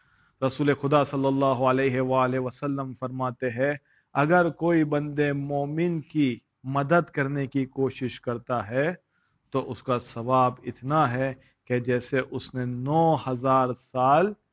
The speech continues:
इबादत की हो। वो भी कैसे? जैसे दिन में रोजे रखे हैं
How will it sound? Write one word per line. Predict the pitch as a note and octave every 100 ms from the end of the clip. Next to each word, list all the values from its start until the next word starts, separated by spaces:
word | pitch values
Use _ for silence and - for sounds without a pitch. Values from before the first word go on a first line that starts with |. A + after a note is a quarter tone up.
| _ _ _ _
इबादत | B2 A2+ A#2+ A#2 A#2 A#2+ - -
की | G#2+
हो। | F#2 G2+ G2+ _ _
वो | A2+
भी | B2+ C#3+ C3+
कैसे? | C3 B2+ F3 G3+ A3+ _ _ _
जैसे | B2+ - B2+
दिन | C3 D3+ D#3 D3
में | C#3 A#2+
रोजे | A2+ A2+ A#2 D3+
रखे | E3 D#3 E3+ D#3
हैं | F3+